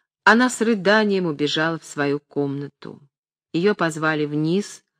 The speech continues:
к мачехе. Старуха лежала уже в постели и болезненным голосом сказала ей: «Вы уж даже не хотите побыть при мне,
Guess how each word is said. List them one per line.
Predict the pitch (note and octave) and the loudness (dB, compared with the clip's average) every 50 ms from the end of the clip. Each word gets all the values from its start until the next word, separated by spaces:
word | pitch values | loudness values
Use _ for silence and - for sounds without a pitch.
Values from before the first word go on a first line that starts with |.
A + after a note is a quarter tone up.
| _ _ _ _ _ _ _ | _ _ _ _ _ _ _
к | - - | -8 -4
мачехе. | D#3+ D#3 D3+ D3 D3 D3 - - E3 - - - E3+ D#3 D#3 D#3+ _ _ _ _ _ _ _ _ _ _ _ _ _ _ _ _ _ _ _ _ _ _ _ _ _ _ | -2 0 0 0 0 -2 -6 -8 -8 -12 -18 -20 -20 -20 -20 -20 _ _ _ _ _ _ _ _ _ _ _ _ _ _ _ _ _ _ _ _ _ _ _ _ _ _
Старуха | _ - - A#3 A#3+ C4 C#4 C4+ - B3 | _ -2 4 4 6 6 6 4 2 2
лежала | A3+ A#3 A3 G#3+ A3+ A#3 A#3 A3 | 2 2 4 4 4 6 6 6
уже | G3+ F#3+ G3 G3+ | 4 4 2 -2
в | G3 - | 0 0
постели | G3 F#3+ - - - - - D#3+ D#3+ D#3 D#3+ D#3+ | -2 -2 -2 -6 -8 -2 0 2 2 2 2 0
и | D#3+ - - D#3+ | -2 -2 -4 -2
болезненным | D3+ D#3+ D#3+ F3 F#3+ F#3+ F3+ E3+ D#3+ D#3+ D#3 D3 C#3 | 0 2 4 4 2 2 2 0 -2 0 -2 -2 -2
голосом | C#3 D#3 F3 F#3+ G3+ G#3 - - G#3 G3 | 0 2 2 2 2 0 -2 -4 -8 -8
сказала | - - - F#3 F3 E3 E3 D3+ D3 D3 D3 | -6 -4 -4 -4 -2 -2 -2 -2 -2 -2 -4
ей: | D3 C#3+ - - - F2+ E2+ - D#3 D#3 _ _ _ _ _ _ _ _ _ _ _ _ _ _ _ _ _ _ _ _ _ | -6 -8 -10 -12 -14 -12 -12 -14 -16 _ _ _ _ _ _ _ _ _ _ _ _ _ _ _ _ _ _ _ _ _ _
«Вы | D#3+ D#3+ E3+ F#3 G3+ G3+ | -10 -4 0 2 2 2
уж | G3 F#3 F3+ | 2 0 -2
даже | F3 F#3 F#3 G3 G3 F#3+ - | 0 2 2 2 2 0 0
не | G3 F#3 | -2 -2
хотите | - - G3 F#3 - - F3 F3 - - F#3+ | 0 -2 -2 -2 -2 -4 -4 -4 -2 -6 -6
побыть | - - G#3+ A3 G3+ E3 D#3 F3+ F#3+ - - _ | 0 2 2 2 4 2 2 2 2 -2 -8 _
при | - A3+ A#3+ | -4 -2 0
мне, | A3+ A3+ A3 G#3 F3+ D#3 C3+ - | 2 2 2 2 0 -2 -4 -8